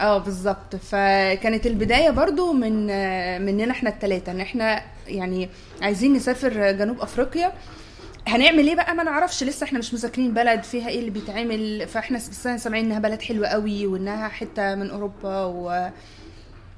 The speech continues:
Speaker 2: وبلد متقدمة وكده، فاللي هو يعني طب نخش بقى ايه نستكشف.
Speaker 1: مم.
Speaker 2: فاحنا يعني قررنا ان احنا اول،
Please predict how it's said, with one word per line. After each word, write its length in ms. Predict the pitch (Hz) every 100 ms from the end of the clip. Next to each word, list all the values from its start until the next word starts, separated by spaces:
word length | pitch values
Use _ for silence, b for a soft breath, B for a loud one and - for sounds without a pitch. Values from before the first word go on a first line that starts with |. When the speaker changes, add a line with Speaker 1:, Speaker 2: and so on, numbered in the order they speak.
| - -
Speaker 2:
وبلد 300 | 220 220 214 208
متقدمة 680 | 202 202 196 180 208 208 185
وكده، 300 | 185 214 202
فاللي 280 | 196 196 190
هو 180 | 214 220
يعني 380 | 208 202 208 208
طب 160 | 285
نخش 400 | 302 285 339 -
بقى 220 | 277 285
ايه 200 | 285 285
نستكشف. 500 | 262 240 247 240 185 - - - 196
Speaker 1:
مم. 160 | 180 175 B B B
Speaker 2:
فاحنا 720 | - 247 330 302 302 302 - -
يعني 420 | 214 202 208 214
قررنا 380 | - 226 262 269
ان 100 | 240
احنا 400 | 277 285 285 277
اول، 500 | - 254 269 247